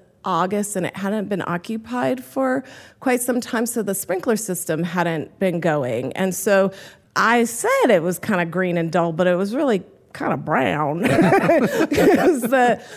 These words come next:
'cause the lawn wasn't taken care of and really, for me, we moved here from the Bay Area where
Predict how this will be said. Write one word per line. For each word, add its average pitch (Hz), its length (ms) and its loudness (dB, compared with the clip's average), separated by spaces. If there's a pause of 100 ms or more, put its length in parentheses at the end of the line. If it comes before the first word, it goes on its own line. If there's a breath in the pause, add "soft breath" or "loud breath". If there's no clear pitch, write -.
'cause 233 260 2
the 202 160 4
lawn 202 300 4
wasn't 180 640 0
taken 160 480 -2
care 254 360 0
of 143 460 0 (300)
and 185 260 -2 (260 loud breath)
really, 339 300 4
for 233 160 0
me, 202 160 2
we 190 160 2
moved 190 280 -2
here 196 120 -2
from 156 200 -4
the 135 80 -2
Bay 135 220 -2
Area 147 680 0
where 139 720 -2